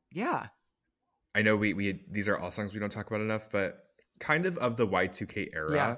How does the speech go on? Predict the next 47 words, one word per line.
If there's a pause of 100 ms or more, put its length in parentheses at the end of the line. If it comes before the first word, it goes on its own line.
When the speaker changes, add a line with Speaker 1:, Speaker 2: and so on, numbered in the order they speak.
(640)
Speaker 2:
a
song
that (400)
is
finally
being
talked
about,
and
I'm
so
happy
because
it's
a
song
that
was
never
on
my
radar
'cause
it's
from
the
U
K,
Speaker 1:
Okay. (420)
Speaker 2:
but
I, (100)
I
think
a
song
that
we
need
to
continue
talking
about (680)
because,
did
you
see
Saltburn?